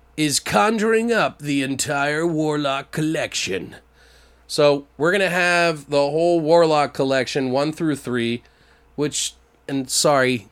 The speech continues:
to anybody that's involved in part three, but that one's disposable. The only two I'm really concerned about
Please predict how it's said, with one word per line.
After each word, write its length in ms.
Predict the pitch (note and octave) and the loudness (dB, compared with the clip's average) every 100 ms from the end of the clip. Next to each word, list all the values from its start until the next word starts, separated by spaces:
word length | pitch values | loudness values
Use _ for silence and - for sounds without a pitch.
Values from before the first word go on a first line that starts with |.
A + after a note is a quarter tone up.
| - | -12
to 160 | B2+ | -4
anybody 340 | B2 B2 A#2+ A#2 | -2 -2 -2 -2
that's 240 | A2 G#2 | -2 -4
involved 380 | A2+ G#2+ G#2 G2 | -4 -2 -4 -4
in 80 | G2 | -4
part 260 | G#2 G2 | -4 -4
three, 280 | - A2+ A2 | -6 -8 -6
but 320 | G2 G2+ - - _ _ _ _ _ _ _ | -4 -6 -8 -20 _ _ _ _ _ _ _
that 140 | - B2+ | -6 -2
one's 220 | A#2+ - | -2 -4
disposable. 800 | A2+ - - G#2 F#2+ G2 A2 - _ _ - _ - | -6 -6 -4 -4 -4 -2 -2 -2 _ _ -20 _ -12
The 120 | B2+ B2+ | -4 -2
only 180 | B2 | 0
two 220 | G#2+ A#2+ G#2+ | -2 -2 -2
I'm 160 | G2+ | -2
really 180 | G#2 G#2 | -4 -4
concerned 420 | F#2+ G2 G#2 G2 | -6 -8 -6 -8
about 460 | F#2+ G2+ G2+ G2+ - | -6 -4 -4 -6 -14